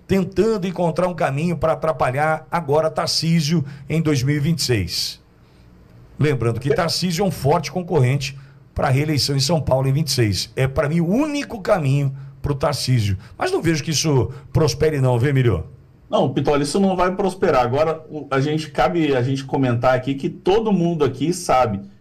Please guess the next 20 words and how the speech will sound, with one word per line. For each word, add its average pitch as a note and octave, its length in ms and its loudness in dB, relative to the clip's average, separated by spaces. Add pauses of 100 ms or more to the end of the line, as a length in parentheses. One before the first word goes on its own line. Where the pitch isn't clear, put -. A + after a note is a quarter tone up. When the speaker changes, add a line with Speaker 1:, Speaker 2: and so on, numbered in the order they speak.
(160)
Speaker 2:
quem F#3 220 2
faz D3+ 260 2
campanha C#3 840 0 (160)
no C3+ 160 0
Complexo C3 500 0
do C3 80 2
Alemão, B2+ 680 2 (180)
os A#2 180 0
cupinchas, D3+ 800 2 (300)
a B2 140 2
gente, C#3+ 600 2 (220)
ah, B2+ 460 2
sabe C3+ 680 0
quem, E3 540 0 (180)
quem, F3 360 0
em C#3 140 2
quem E3+ 360 2
os C#3 140 -2
presos D3 540 0
votam, C#3+ 600 0